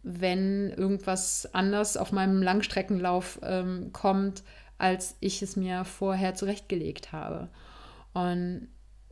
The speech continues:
dass es, selbst wenn ich mal eine Situation nicht auf Anhieb bewältigen kann, auch das mich nicht umbringen wird. Ja,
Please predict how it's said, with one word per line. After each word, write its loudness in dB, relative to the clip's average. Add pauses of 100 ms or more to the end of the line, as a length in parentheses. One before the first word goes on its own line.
(100)
dass 0
es, -4 (140)
selbst 4
wenn 4
ich -2
mal 2
eine 2
Situation 0
nicht 4
auf -4
Anhieb -2
bewältigen -4
kann, -2 (680)
auch 0
das 0
mich 0
nicht -2
umbringen 0
wird. -8 (2750)
Ja, 4